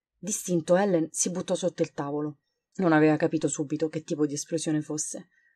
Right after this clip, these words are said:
Tuttavia, guardando il vetro della finestra infranto, riconobbe le crepe lasciate da un proiettile. Si alzò e si guardò intorno.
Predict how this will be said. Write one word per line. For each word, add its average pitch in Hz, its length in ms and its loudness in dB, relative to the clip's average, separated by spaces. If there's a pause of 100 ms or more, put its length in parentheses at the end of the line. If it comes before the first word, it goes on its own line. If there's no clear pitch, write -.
(200)
Tuttavia, - 600 0
guardando 175 460 4
il 165 80 -2
vetro 175 280 2
della 151 180 2
finestra 160 380 -2
infranto, 175 420 -2
riconobbe 165 440 2
le 160 100 6
crepe 180 240 0
lasciate 160 380 0
da 156 100 0
un 151 80 -4
proiettile. 147 680 -6 (520)
Si - 140 0
alzò 190 340 -2 (120)
e 151 80 -6
si - 160 -2
guardò 160 260 2
intorno. 151 540 -4